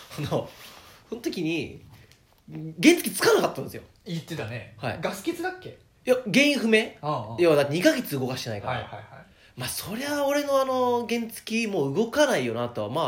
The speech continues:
Speaker 1: まあ、自然に思うじゃないですか。
Speaker 2: うん、そういうもんよ、バイクって。
Speaker 1: いろいろ調べ、確かにそう、そもそもいいバイクですら二ヶ月動かしてなかったらもう、だいぶ動かないって聞くんで。
Speaker 2: まあ、エンジンかけるぐらいはやってあげないとね。
Speaker 1: でしょ？
Speaker 2: うん。
Speaker 1: 俺もう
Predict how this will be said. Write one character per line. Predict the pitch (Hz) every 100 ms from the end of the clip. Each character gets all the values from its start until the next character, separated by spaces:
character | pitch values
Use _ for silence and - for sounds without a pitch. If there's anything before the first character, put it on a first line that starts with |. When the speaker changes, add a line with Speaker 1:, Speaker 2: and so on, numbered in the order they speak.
| 90 - _ _ _ _ _ _ -
Speaker 1:
ま |
あ、 | 123
自 | - 165
然 | 302 302
に |
思 | 269 254
う |
じ | 143
ゃ |
な | 95
い |
で | -
す |
か。 | - - -
Speaker 2:
う | 127
ん、 | 127 113 104
そ | 104 143
う |
い |
う | 151
も | 180
ん |
よ、 | 151
バ | 110
イ | 127
ク |
っ |
て。 | 180
Speaker 1:
い |
ろ | 185
い |
ろ |
調 | 180 - 185
べ、 | 180
確 | - - - 170
か | 135
に | 123
そ | 170 139
う、 |
そ | -
も | 359
そ | 240
も | 131 131 135
い | 247 466
い | 262
バ | 185
イ | 185
ク | 160
で | 123
す | -
ら | 123
二 | 123
ヶ | 165
月 | 165 165
動 | 123
か | 135
し | 127
て |
な | 110
か | 107
っ | -
た | 101
ら | 98
も | 151 131 - -
う、 | _ - - - -
だ | -
い | 208
ぶ | 240
動 | 233
か | 214
な | 175
い |
っ | 123
て |
聞 | -
く | 123
ん | 107
で。 | 101
Speaker 2:
ま | 110
あ、 |
エ | 247
ン | 269
ジ | 220
ン |
か | 180 220
け | 247
る | 247 202
ぐ | 202
ら | 277
い | 175 147
は | 131
や | 120
っ | 117
て | 127
あ |
げ | 123
な | 120
い | 117
と | 120
ね。 | 127 123 - _
Speaker 1:
で | 127
し | 160
ょ？ | 196 240
Speaker 2:
う | 131
ん。 |
Speaker 1:
俺 | 139
も | 147
う | 135